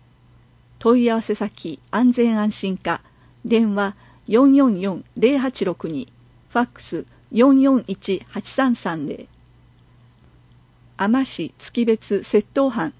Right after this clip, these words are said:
発生状況暫定値。表があります。手口、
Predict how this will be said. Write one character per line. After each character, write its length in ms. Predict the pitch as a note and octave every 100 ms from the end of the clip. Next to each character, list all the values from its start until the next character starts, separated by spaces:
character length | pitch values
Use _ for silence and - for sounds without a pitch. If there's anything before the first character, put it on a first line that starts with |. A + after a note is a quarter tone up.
| -
発 220 | - G3
生 260 | - C4+ C4+
状 220 | C4 A#3+
況 300 | - D#3+ - -
暫 280 | - A#3+ A#3+
定 200 | A3+ G3
値。 300 | - - - _ _ _ _ _ _ _ _ _ _ _ _ _ _ _ -
表 240 | C#4 C4+
が 100 | B3
あ 40 |
り 140 | A3 G#3
ま 140 | G3+
す。 140 | - - _ _ _ _ _ -
手 140 | C#4
口、 420 | A#3 G#3 - C#3+